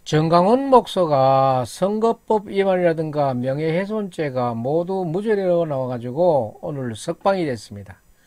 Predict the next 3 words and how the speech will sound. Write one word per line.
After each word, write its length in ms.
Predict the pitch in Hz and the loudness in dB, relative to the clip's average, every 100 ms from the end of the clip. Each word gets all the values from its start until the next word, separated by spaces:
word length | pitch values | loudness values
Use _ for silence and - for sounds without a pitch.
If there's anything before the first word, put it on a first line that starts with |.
| _ _ _ _ - | _ _ _ _ -8
문재인 540 | 127 131 151 165 160 | -6 -4 -2 -2 -4
대통령은 640 | 151 - 127 120 143 180 | -6 -6 -6 -6 -6 -8
간첩이다. 600 | 160 123 117 - 117 107 | -6 -8 -8 -10 -10 -12